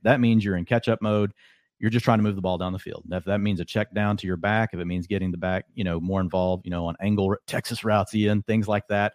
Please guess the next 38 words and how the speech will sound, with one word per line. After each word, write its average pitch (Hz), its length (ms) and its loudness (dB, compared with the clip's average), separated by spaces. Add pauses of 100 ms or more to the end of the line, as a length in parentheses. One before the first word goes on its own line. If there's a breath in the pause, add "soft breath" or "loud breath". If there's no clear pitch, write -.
(200 loud breath)
which 101 180 -6
E 104 100 -4
T 101 180 -2
N, 101 280 2 (100)
you 98 100 -4
know, 95 160 2
he 95 200 -2
was 95 240 -2
the 104 420 0
number 143 320 4
one 170 160 6
P 170 140 4
F 165 120 2
F 165 140 2
receiving 156 340 0
grade, 101 300 2
ninety 113 240 2
point 120 220 0
nine 107 360 0
in 98 80 -8
the 92 60 -6
country 92 460 -4
in 90 60 -10
his 87 100 -6
final 101 280 0
year 98 140 0
at - 80 -4
Clemson. 95 460 0 (440 soft breath)
Um, 92 380 2
so, 92 300 0
and 90 180 -2
we're 87 80 -6
getting 90 220 -4
all 92 100 -2
the 92 60 -6
buzz 95 260 0
around 92 280 0
his, 90 140 -4